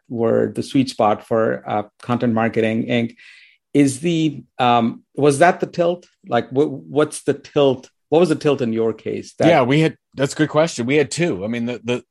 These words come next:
Speaker 2: the, the initial tilt when it was, we're following the model was renaming the content area to be content marketing.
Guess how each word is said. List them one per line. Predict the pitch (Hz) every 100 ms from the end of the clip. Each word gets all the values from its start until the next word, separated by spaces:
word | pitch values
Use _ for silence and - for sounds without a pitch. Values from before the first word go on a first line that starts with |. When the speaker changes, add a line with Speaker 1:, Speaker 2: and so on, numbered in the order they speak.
| _ -
Speaker 2:
the, | 113 92 _
the | 107 113 107 _ _ _ -
initial | 120 127 160 - 180
tilt | - 165 139 -
when | 120 117 113
it |
was, | 113 104
we're | 110 127
following | - 123 123 120 117
the | 113
model | 110 110 92 92 98 _ _ _
was | 98 104 107 104 104 101 -
renaming | 98 117 127 120 117 117 107 101 101 107 _ _
the | 90 104 101
content | - 107 107 110 92
area | 98 98 92 90
to | 92
be | 90
content | 87 95 87 92 85
marketing. | 85 80 85 76